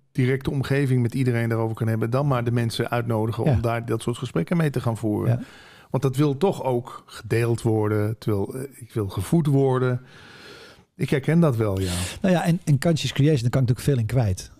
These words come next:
Speaker 2: Want dat, dat gaat natuurlijk subtiel over exact hetzelfde.
Speaker 1: Ja.
Speaker 2: Dus hoe, hoe kan je die liefde bundelen en tot een creatie maken
Speaker 1: Ja.
Speaker 2: die voor mensen relevant is?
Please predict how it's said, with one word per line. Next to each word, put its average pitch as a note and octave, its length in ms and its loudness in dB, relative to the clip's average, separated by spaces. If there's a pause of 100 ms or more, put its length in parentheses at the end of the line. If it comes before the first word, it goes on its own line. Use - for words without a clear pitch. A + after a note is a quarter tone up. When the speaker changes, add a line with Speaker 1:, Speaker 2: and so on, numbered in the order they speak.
(100)
Speaker 2:
Want G#2+ 160 -16
dat, A2 180 -2
dat - 180 -6
gaat C3 280 2
natuurlijk G#2 500 0 (160)
subtiel A#2+ 520 0
over A#2 280 0
exact C#3+ 340 -6
hetzelfde. G2+ 540 -4
Speaker 1:
Ja. G2+ 300 -4
Speaker 2:
Dus - 100 -20
hoe, B2+ 200 -2
hoe A#2+ 160 2
kan A#2 140 2
je A2+ 60 2
die A2+ 100 4
liefde A2+ 220 2
bundelen G#2 460 0
en G2+ 260 -4
tot G2+ 160 -8
een G2 60 -4
creatie G#2+ 420 0
maken F#2+ 220 0
Speaker 1:
Ja. - 60 -4
Speaker 2:
die G2 100 0
voor G2 100 2
mensen G2 260 2
relevant G2+ 420 2
is? F2 200 -8